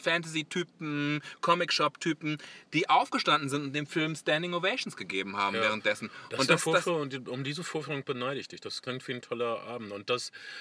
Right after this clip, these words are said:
Speaker 2: da sieht man auch die Macht von Zack. Ähm, aber dieser Film, er wird einfach alle nur runterdrücken. Dieser Film hat eine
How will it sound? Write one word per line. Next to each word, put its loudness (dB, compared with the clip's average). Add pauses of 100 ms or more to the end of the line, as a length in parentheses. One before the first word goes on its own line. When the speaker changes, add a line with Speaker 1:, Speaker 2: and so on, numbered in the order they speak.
(120)
Speaker 2:
da 0
sieht -2
man 2
auch 0 (160)
die -2
Macht -6
von -6
Zack. 0 (540)
Ähm, 2 (280)
aber 4
dieser 2
Film, 0
er 2
wird 4
einfach -4
alle -4
nur 0
runterdrücken. -4
Dieser -2
Film -2
hat -4
eine 0